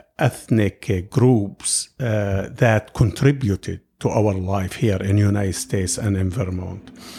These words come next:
Definitely, it is a white, uh, uh, state, uh, at ninety-two percent, ninety-three percent, uh, but nonetheless, uh, the, uh,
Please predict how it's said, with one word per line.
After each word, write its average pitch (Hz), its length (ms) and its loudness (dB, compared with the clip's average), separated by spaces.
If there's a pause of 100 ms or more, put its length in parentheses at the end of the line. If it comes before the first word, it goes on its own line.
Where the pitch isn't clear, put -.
(220)
Definitely, 135 520 2
it - 120 -8
is 104 160 2
a 110 120 4
white, 110 680 -2
uh, 104 60 -4
uh, 95 800 -8
state, 123 680 0 (540)
uh, 101 500 2
at - 260 -2
ninety-two 104 760 2
percent, - 500 -6
ninety-three 101 600 0
percent, 104 720 0 (400)
uh, 113 260 4
but 107 240 0
nonetheless, 107 760 0
uh, 104 460 2
the, 101 540 0 (220)
uh, 101 280 -6